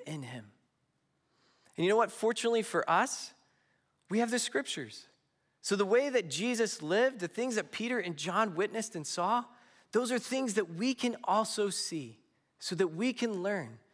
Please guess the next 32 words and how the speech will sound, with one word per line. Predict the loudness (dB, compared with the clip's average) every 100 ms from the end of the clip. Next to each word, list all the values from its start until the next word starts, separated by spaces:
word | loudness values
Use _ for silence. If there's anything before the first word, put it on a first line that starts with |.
| _ _
to | -6
live | -2 2 2 0
the | -6
way | -2 -2
Jesus | -2 -6 -6 -8 -6
lived. | -6 -6 -8 -20 _ _ _ _ _ _ _ _ -20 -6
And | 0
I |
know | 2 4
it | 2
kind | 0 -2
of | 0
sounds | 2 2 0 -4 -12 _ _
hard. | 0 4 4
It's | 2 -4
like, | -8 -6
"Really?" | -2 -2 -2 -4 -12 -20 _ _ _ _ _ -2
But | 0
it's | 0
true. | -4 -2 -4 -4
Jesus | -2 2 2 2 0 -2
really | -4 -2 0
showed | -2 0 0 0 -2
us | -4 -4 -4
the | -4
way. | -4 -8 -8 -16 _ _ _ _ _ _ _ _ _ _ _ _
He | -8
really | -2 0
showed | 0 -2 -2
us | -4
the | -6
way. | -6 -8 -12